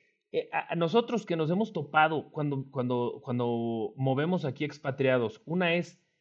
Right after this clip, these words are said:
la cultura de la em-, desde luego, la, la, el deber ser de la empresa, no la cultura, o el deber ser del área de, de seguridad. La otra es la cultura de la empresa, depende de qué países vengan, y mu-, en muchas ocasiones vienen expatriados que en sus países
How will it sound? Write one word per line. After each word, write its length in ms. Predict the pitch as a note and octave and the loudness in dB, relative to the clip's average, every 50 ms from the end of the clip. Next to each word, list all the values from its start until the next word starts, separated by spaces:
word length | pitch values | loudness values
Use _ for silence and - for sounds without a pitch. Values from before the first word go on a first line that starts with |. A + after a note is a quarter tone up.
| _ _ - | _ _ -6
la 220 | A#2 B2 B2+ B2 | -4 -4 -4 -2
cultura 460 | - C3+ C3+ B2 - D#3+ F3 G#3 A3+ | -2 -2 -2 -2 -2 0 2 4 4
de 100 | G#3+ F#3+ D3 | 4 4 2
la 40 | |
em-, 120 | A#2 G#2+ G#2 - | 0 0 -4 -2
desde 280 | A#2 C3 C3 B2 C#3 C#3+ | 0 0 2 4 4 6
luego, 280 | D#3 F3+ G3 G#3 - - | 6 6 6 6 4 4
la, 280 | C3+ C#3 C#3 C3+ C3+ - | 4 4 4 4 2 0
la, 420 | - C#3+ C3+ C3+ C#3 C3 C3 C3 B2+ B2+ B2 A2 - - _ _ _ _ - | 0 2 4 4 4 6 4 4 4 2 0 -2 -4 -10 _ _ _ _ 2
el 120 | F3 F3+ | 6 8
deber 240 | F3 F#3+ F#3+ A3+ A#3+ | 10 12 12 12 10
ser 240 | A#3 - A3 G3+ F3+ | 10 6 4 6 6
de 80 | F#3+ | 6
la 60 | E3 C#3+ | 4 4
empresa, 320 | B2+ - D3+ D#3 D3 F3+ | 4 2 0 0 0 0
no 100 | D#3+ D#3 | 0 2
la 160 | E3 E3+ E3+ | 2 0 0
cultura, 300 | - B2 A#2 A#2 C3 C#3+ | -2 -4 -4 0 0 4
o 80 | D#3 D#3+ | 4 4
el 60 | D#3 | 6
deber 240 | D#3 D#3+ E3 F3+ F3+ | 6 6 4 4 2
ser 440 | F3+ - F#3 E3+ E3+ E3 - - _ _ _ _ _ _ _ _ _ _ _ _ _ | 2 4 4 4 4 4 -2 -12 _ _ _ _ _ _ _ _ _ _ _ _ _
del 300 | - B2 C3+ C#3 C#3 C#3 | -2 0 2 4 4 6
área 320 | C#3 C#3+ C#3+ D3 D3+ D3 | 6 4 4 4 2 2
de, 480 | C3 B2+ A#2+ A2+ A2+ G#2+ G2 F#2 - - _ _ _ _ _ _ | 2 0 0 0 0 -2 -4 -6 -10 -18 _ _ _ _ _ _
de 140 | _ A2+ B2 | _ -6 -6
seguridad. 680 | A#2 - C3 A2 A#2 A#2 A2+ A2 B2 C#3 F3 F#3 - _ _ _ _ _ _ _ - | -4 -4 -4 -4 -2 -2 0 0 0 0 0 -2 -8 _ _ _ _ _ _ _ 0
La 140 | C3 C3 | 4 4
otra 200 | D#3+ F#3+ F#3 G#3+ | 6 6 6 4
es 60 | G#3 F#3 | 6 6
la 160 | F3 D3 - | 6 6 4
cultura 420 | C3 C3 C3 B2+ D#3+ F3 G#3+ A3 | 2 -2 -2 0 2 4 4 6
de 80 | G#3 F3+ | 6 4
la 60 | D3 | 2
empresa, 560 | B2+ - C3 B2+ C3 C3 D3+ F#3 A3+ - - _ | 0 2 2 2 2 2 2 0 -2 -4 -6 _
depende 580 | - C#3+ D#3 D3+ C#3 - F#3+ G#3 A#3+ B3+ C#4 A#3+ | 0 2 2 2 4 6 6 6 6 4 4 4
de 140 | G#3+ F3 | 2 2
qué 120 | - F#3 F#3 | 2 -2 -4
países 500 | - - E3 E3+ F3+ D3+ F3 F3+ D#3 C3+ | -2 0 0 0 0 0 -2 -4 -2 0
vengan, 420 | C#3+ C#3 C#3 C#3 C#3+ D#3+ - - - | 0 0 0 -2 -4 -6 -8 -10 -10
y 140 | D3+ D3+ | -6 -4
mu-, 160 | D#3+ F3+ F3+ - | -4 -4 -4 -4
en 160 | C#3+ C#3+ C#3+ | -2 -2 -2
muchas 320 | D#3+ F#3 G#3+ G#3 C#4+ C#4+ A#3+ | -2 -2 -4 -6 -8 -8 -8
ocasiones 480 | A3+ G3 F3+ D#3 D3 F#3 F#3 F#3+ F3 | -6 -6 -6 -4 -2 -2 -2 -2 -2
vienen 280 | D#3 F3+ G3 A3 A3 G3+ | -2 -2 0 0 0 0
expatriados 680 | E3+ - - - C#3 B2+ - C#3 D#3 E3 F#3 F#3+ F#3 | -2 -4 -8 -8 -8 -6 -4 -2 -2 0 0 -2 -4
que 80 | - D3 | -6 -8
en 60 | C3 | -8
sus 160 | B2 C3+ B2+ - | -8 -8 -10 -8
países 560 | - B2+ C3 D3 E3 - G3+ F#3+ - - - | -6 -4 -4 -4 -4 -4 -4 -6 -6 -8 -16